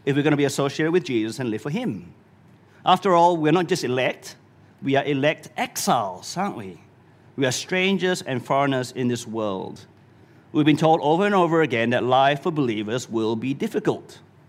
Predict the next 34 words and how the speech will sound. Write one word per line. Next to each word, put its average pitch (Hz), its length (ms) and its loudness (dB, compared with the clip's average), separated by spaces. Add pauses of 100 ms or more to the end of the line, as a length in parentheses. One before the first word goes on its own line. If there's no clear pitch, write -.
(600)
We 143 80 0
are 135 40 0
to 135 140 -2
expect 143 360 -2
suffering. 104 500 -4 (720)
In 135 100 -2
fact, 143 300 2
as 127 160 -6
we 139 80 -4
heard 139 220 0
last 131 280 0
week 110 180 -6
from 113 220 -6
Jordan, 120 380 -4
we 120 100 -2
are 120 60 -6
to 120 220 -6
rejoice 147 680 -6
in 107 100 -6
it - 340 -16 (440)
and - 160 -8
to 120 80 -10
trust 143 600 -6
God 101 400 -10
in 95 120 -12
it. - 260 -20 (1200)
Now, 185 100 4
Peter 233 260 4
finishes 202 420 0
his 165 120 -2
letter 165 400 4
with 147 220 -2
final 160 300 4
instructions, 131 840 -4